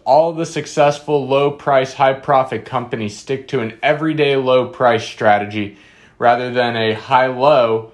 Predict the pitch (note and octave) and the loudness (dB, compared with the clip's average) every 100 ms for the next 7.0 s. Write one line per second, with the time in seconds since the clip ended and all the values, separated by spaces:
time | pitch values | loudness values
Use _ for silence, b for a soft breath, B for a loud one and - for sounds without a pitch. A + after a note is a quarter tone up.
0 | _ B2 A#2 C3 B2+ B2+ B2 B2 A2+ - | _ -10 -6 -2 2 2 0 -6 -6 -14
1 | _ D3 D3+ D#3+ C#3 C#3 - C#3 C3 C3+ | _ -8 -6 -8 -8 -10 -8 -8 -6 -4
2 | B2 A#2+ A#2+ - A2+ G#2+ A2 G#2+ F#2+ D#2+ | -2 -2 -6 -6 -4 0 0 -2 -10 -14
3 | G2+ _ _ _ _ _ _ _ - C3 | -18 _ _ _ _ _ _ _ -6 -2
4 | C#3 C#3+ D3 D#3 D3 C#3+ C#3 B2+ B2+ B2 | 2 2 4 2 2 -4 -8 -2 0 2
5 | B2 C#3 C#3+ - D3+ C#3+ B2+ A2+ A#2 B2 | 2 2 0 -2 0 0 -2 -6 -4 -2
6 | A2+ A#2+ B2 - B2 - C#3 A2 - | 2 2 2 0 -6 0 0 0 -6